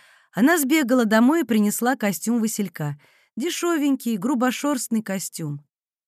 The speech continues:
От него разит нюхательным табаком,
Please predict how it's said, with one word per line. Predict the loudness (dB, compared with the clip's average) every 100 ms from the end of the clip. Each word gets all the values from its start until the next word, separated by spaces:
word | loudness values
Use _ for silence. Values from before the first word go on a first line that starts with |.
| _ _
От | -6 4
него | 4 6
разит | 4 4 2 4
нюхательным | 4 4 0 2 2 2 0
табаком, | 0 -2 0 0 0